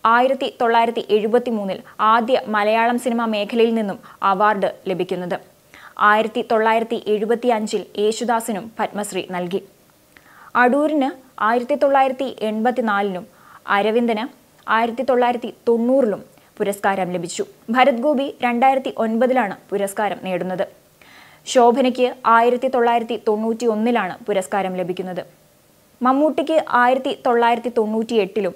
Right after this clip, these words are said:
മോഹൻലാലിന് രണ്ടായിരത്തി അഞ്ചിലും പുരസ്കാരം നേടി.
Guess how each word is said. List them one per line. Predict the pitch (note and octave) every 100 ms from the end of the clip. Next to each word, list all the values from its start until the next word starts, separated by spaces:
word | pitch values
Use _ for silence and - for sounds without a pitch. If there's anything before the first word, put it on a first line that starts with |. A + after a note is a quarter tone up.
| -
മോഹൻലാലിന് | G#3 G#3+ A#3+ A#3+ A3+ G#3 B3 A#3
രണ്ടായിരത്തി | A#3 A#3 B3+ B3+ C4 - - G#3+
അഞ്ചിലും | A3 A#3 B3+ F3 - - -
പുരസ്കാരം | G3+ G3 G#3 F3+ - F#3+
നേടി. | F3